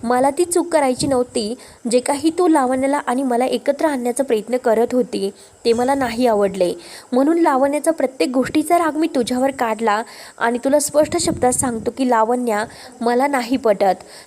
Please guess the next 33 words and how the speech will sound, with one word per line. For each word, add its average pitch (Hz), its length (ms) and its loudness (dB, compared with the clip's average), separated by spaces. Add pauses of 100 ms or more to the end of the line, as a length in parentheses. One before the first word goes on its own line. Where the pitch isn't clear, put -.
त्यामुळे 240 420 2
तू 320 80 2
मला 311 240 2
लावण्या 294 600 2 (440)
आणि 254 400 0
मला 254 300 2
एकत्र 277 340 0
आणण्यासाठी 247 500 -2
प्रयत्न 247 360 0
करू 226 260 0
नकोस. 214 480 0 (300)
मी 247 200 0
कधीही 277 440 2
लावण्याला 247 600 0 (340)
स्व-, 240 220 2 (100)
तिचा 240 240 0
स्वीकार 247 380 0
नाही 240 240 0
करू 208 240 2
शकत. 202 440 0 (460)
जे 240 100 4
काही 262 340 0 (100)
आहे 240 360 0
तर 226 100 0 (120)
ते 262 60 0
प्रेम, 226 400 -2 (380)
ते - 60 2
प्रेम 330 340 0
फक्त 392 260 0
मी 359 140 4
तुझ्यावर 302 440 2
करतो. 277 500 0
ईश्वरी, 254 520 -2